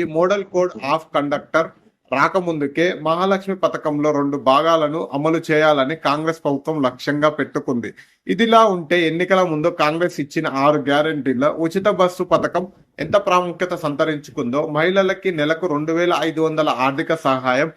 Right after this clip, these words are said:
ఐదు వందలకి గ్యాస్ సిలిండర్ అంతే ప్రాధాన్యత నిలిచింది. ఉచిత బస్సు పథకానికి ఇప్పటికే విజయవంతంగా కొనసాగిస్తున్న కాంగ్రెస్ ప్రభుత్వం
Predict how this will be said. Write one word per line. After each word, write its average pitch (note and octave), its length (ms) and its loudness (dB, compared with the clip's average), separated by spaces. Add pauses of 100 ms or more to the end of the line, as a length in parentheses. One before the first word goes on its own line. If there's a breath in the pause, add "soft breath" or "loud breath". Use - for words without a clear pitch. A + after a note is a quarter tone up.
(340 soft breath)
ఐదు F3+ 260 4
వందలకి F#3+ 460 0
గ్యాస్ D3 340 0
సిలిండర్ C#3+ 520 0
అంతే C#3+ 260 -2
ప్రాధాన్యత C#3+ 600 2
నిలిచింది. C3 500 -2 (320 soft breath)
ఉచిత F3+ 260 0
బస్సు A3 320 2
పథకానికి E3 720 0
ఇప్పటికే F3+ 480 2
విజయవంతంగా E3+ 800 0
కొనసాగిస్తున్న D3+ 880 -2
కాంగ్రెస్ C#3+ 500 -4
ప్రభుత్వం C#3 380 -4